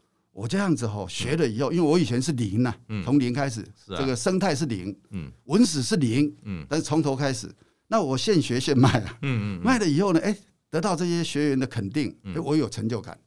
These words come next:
Speaker 2: 嗯哼。
Speaker 1: 哦，我觉得我有成就感，哎，那就鼓励我，哎，继续下去。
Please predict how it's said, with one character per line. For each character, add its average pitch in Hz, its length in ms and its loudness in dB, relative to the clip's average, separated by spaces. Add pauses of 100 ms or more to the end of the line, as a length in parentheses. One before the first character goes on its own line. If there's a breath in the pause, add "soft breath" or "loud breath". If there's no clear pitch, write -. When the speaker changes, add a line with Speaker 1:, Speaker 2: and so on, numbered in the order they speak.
Speaker 2:
嗯 110 100 -6
哼。 104 240 -8
Speaker 1:
哦， 131 160 -6
我 151 100 -2
觉 165 140 -2
得 175 80 0
我 160 60 2
有 160 100 2
成 139 140 0
就 143 40 2
感， 143 120 0
哎， 175 100 2
那 175 100 0
就 160 160 -4
鼓 101 200 -8
励 143 120 0
我， 107 120 -4
哎， 139 100 -8
继 139 160 -4
续 131 80 -2
下 117 220 -2
去。 98 200 -10